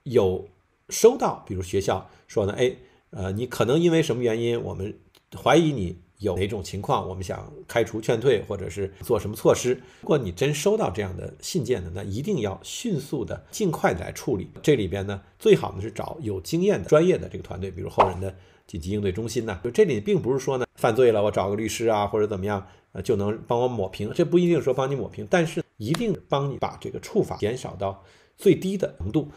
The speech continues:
那在学校里面呢，它是有学校里面的一套规矩的，可能呢，你请来律师呢，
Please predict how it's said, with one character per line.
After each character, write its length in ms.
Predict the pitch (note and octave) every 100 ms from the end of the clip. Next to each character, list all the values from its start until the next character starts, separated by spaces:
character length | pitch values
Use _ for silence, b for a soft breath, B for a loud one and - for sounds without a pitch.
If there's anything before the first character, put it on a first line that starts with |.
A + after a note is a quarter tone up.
| B
那 140 | F2 F2+
在 260 | G#2+ F#2+
学 220 | - -
校 220 | C#3+ G#3 C#3+
里 200 | G2+ F2+
面 160 | F#2+
呢， 60 | G2+
它 100 | -
是 80 | B2+
有 60 | G2
学 160 | A#2
校 100 | B2+
里 120 | G#2+ F#2
面 160 | G#2
的 60 | C3
一 100 | G#2
套 180 | - G#2 -
规 160 | C3+ D3+
矩 160 | C#3+
的， 120 | - -
可 100 | F#2
能 160 | F2
呢， 100 | G2
你 120 | F#2+ G2
请 220 | - G2
来 200 | F#2 -
律 120 | C#3+
师 220 | A#2+ - C3
呢， 140 | F#2